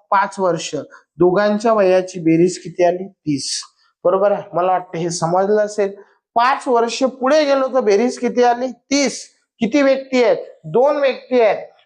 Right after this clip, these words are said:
मग पाच वर्ष जर मला आजचं वय काढायचं असेल, सांगा, जर मला त्यांचं आजचं वय काढायचं आहे, तर काय करावं लागेल? राजेश आणि त्याच्या बहिणीचं दोघीचं वय किती कमी होईल?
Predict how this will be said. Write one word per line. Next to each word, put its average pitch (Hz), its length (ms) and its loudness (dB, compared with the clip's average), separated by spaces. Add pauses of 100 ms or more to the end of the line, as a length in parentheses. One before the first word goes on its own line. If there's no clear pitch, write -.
(120)
मग 240 200 2 (180)
पाच 302 340 0
वर्ष 285 300 0
जर 285 200 0
मला 262 220 0
आजचं 220 600 -2
वय 277 180 2
काढायचं 214 500 0
असेल, 240 440 0 (300)
सांगा, 247 340 0
जर 220 180 0
मला 226 300 -2
त्यांचं 233 380 -2
आजचं 233 760 0
वय 254 160 0
काढायचं 214 520 0
आहे, 185 320 -2
तर - 380 -20
काय 220 240 -2
करावं 247 300 0
लागेल? 247 340 -4 (600)
राजेश 208 560 -8
आणि 269 200 -6
त्याच्या 247 300 -2
बहिणीचं 214 600 0 (360)
दोघीचं 233 440 2
वय 233 180 2
किती 226 260 -4
कमी 214 220 2
होईल? 226 240 2